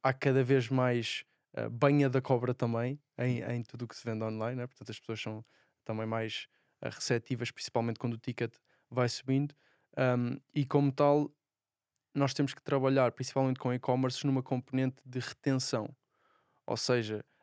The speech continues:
ahm, como é que nós conseguimos, na nossa, em primeira instância, reduzir ao máximo o primeiro custo de aquisição, mas depois como é que tu no back-end valorizas o lifetime deal deste, deste cliente? Às vezes nós até podemos criar estratégias que, que te vão fazer perder dinheiro na primeira aquisição,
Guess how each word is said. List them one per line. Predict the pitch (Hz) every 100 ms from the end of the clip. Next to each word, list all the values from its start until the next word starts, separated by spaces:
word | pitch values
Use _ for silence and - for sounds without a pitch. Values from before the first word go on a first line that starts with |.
| -
ahm, | - 113 123 - _ _ -
como | 135
é | 143
que | 147
nós | 135
conseguimos, | 151 139 151 139 117 - -
na | 123
nossa, | 127 123 - -
em | 120 120 127
primeira | 131 127 127
instância, | - 120 -
reduzir | 104 110 123 127
ao | 123
máximo | 123 - 120 110
o |
primeiro | 120 117 113
custo | 123 -
de | 117
aquisição, | - 117 127 147 - _ -
mas | 131
depois | - 143 131
como | 139
é | 131
que |
tu | - 139
no | 127
back-end | 131 131 131 135
valorizas | 127 131 131 131 127 123
o | 127
lifetime | 123 123 120 127 120 117
deal | 131 131
deste, | 127 139 135 - 131 127 - - _ 131
deste | 131 -
cliente? | 143 131 117 -
Às | 117 113
vezes | 127 120
nós | 123 120
até | 120 123
podemos | 131 123
criar | - 127 120
estratégias | - 123 131 127 123 -
que, | - 135 131
que | 131 -
te | -
vão | 135
fazer | 131 123 127 123
perder | 131 131 131
dinheiro | 131 131 135
na | 123
primeira | 131 131 131
aquisição, | 127 135 131 127 110